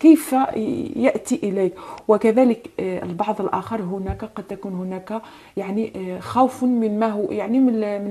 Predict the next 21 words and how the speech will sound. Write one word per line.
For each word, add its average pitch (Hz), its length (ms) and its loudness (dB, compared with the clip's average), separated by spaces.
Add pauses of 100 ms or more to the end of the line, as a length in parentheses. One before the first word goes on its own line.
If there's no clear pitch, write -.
الجانب 220 400 0
المادي، 196 500 0
هو 180 220 2
يرى 196 400 2
أنه 190 500 0 (440)
أنت 214 280 0
ملاكه 196 520 2
وملكته 190 1120 -2 (320)
وأميرته، 185 1000 -2
لا 208 80 2
يمكنه 196 720 -2
أن 196 120 -6
يعطيك 185 500 -4
ما 214 240 -2
تستحقه، 196 800 -6
يعني 160 260 -8
نتكلم 208 580 -4
عن 202 160 -6
الجانب 190 440 -4
المادي 214 420 -2
كذلك. 165 440 0